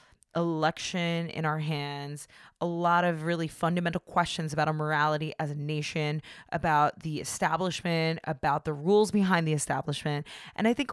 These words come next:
all of these things are gonna be stress factors in twenty twenty. And I think that, hey, listen, during the holiday, do you really need to hash that out? Because I'm pretty sure <laughs> that either next year we're all gonna be crying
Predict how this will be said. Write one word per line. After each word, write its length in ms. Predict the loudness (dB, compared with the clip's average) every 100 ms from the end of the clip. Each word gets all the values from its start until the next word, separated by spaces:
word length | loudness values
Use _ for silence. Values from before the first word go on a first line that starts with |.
| -4
all 240 | -2 0
of 100 | -2
these 160 | -4 -4
things 220 | -6 -6
are 60 |
gonna 140 | -4 -4
be 120 | -4
stress 360 | -6 -2 -4 -2
factors 400 | -4 -4 -10 -8
in 80 |
twenty 300 | -8 -8 -8
twenty. 420 | -8 -6 -6 -6 -12 -16 -20 -4
And 140 | -2
I 80 | -2
think 260 | -2 -4
that, 260 | 2 0 2
hey, 280 | 0 0 -2
listen, 520 | -2 -4 -4 -8 -12 -8
during 280 | -4 -4
the 100 | -4
holiday, 640 | -8 -2 -2 0 0 -2 -6 _ _ _ _
do 100 | -14
you 120 | -12 -8
really 360 | -2 -2 -4
need 240 | -8 -12 -6
to 100 | -2
hash 320 | -2 -2 -4
that 180 | -2 0
out? 280 | 2 0 -2 -14 -20 -10
Because 200 | -8 -2
I'm 140 | -4 -4
pretty 680 | -16 -6 -4 -4 _ -2 -2
sure 680 | -2 0 4 6 8 6 4 -6 -18 _ _
<laughs> 480 | -10 -8 -6 -8 -8
that 180 | -6 -6
either 540 | -4 -2 2 4 4 0
next 380 | -2 -2 -2 0
year 180 | 2
we're 140 | 2 2
all 200 | 2 2
gonna 220 | 2 -2
be 80 | -4
crying 720 | -2 0 2 0 -4 -4 -4